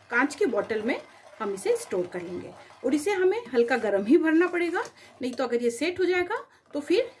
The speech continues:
हम बॉटल में इसे नहीं भर पाएंगे। तो बस थोड़ा सा इसकी भाप निकल जाए और हम फिर कांच के बर्तन में इसे डाल के फिर मैं आपको दिखाती हूँ। मेरे पास ये जैम की ही खाली बॉटल है,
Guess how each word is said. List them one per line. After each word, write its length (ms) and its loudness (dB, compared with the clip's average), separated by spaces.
हम 160 -2
बॉटल 320 0
में 100 -4
इसे 240 -2
नहीं 200 0
भर 220 -12
पाएंगे। 320 -12
तो 60 -6
बस 260 -2
थोड़ा 320 0
सा 120 -4
इसकी 340 -6
भाप 280 -8
निकल 260 0
जाए 180 0
और 200 -4
हम 140 -8
फिर 260 -8
कांच 240 -6
के 100 -10
बर्तन 240 -12
में 80 -4
इसे 140 -10
डाल 180 -10
के 140 -14
फिर 140 -12
मैं 100 -6
आपको 180 -6
दिखाती 360 -6
हूँ। 120 -8
मेरे 200 -2
पास 340 -2
ये 180 -4
जैम 260 2
की 140 2
ही 160 0
खाली 300 -8
बॉटल 300 0
है, 200 -4